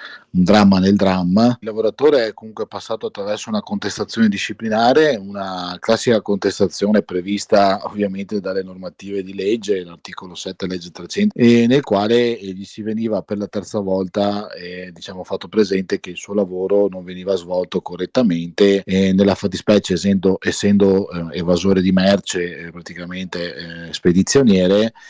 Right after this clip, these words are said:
tra, eh, gennaio e aprile per tre volte, quindi a gennaio, una volta a gennaio,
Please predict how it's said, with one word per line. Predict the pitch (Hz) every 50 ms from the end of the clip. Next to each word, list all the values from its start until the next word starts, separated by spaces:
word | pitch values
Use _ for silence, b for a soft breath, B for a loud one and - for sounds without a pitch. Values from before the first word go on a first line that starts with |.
| B B B
tra, | B 104 113 113 117 113 107 98
eh, | - - 92 90 90 87
gennaio | 82 101 101 95 101 107 110 107 104 98 87 85 80 80 78 -
e | - 95 98 92 87
aprile | - - - - - 101 95 90 87 87 101 113 120 110
per | - - 104 92 -
tre | - 107 131
volte, | 107 95 87 90 92 92 - 101 -
quindi | - 90 90 90
a | 90 87
gennaio, | 85 98 92 90 95 98 98 95 90 85 82 76 69 67
una | 82 87 87
volta | 87 95 95 - 101
a |
gennaio, | 87 101 98 101 101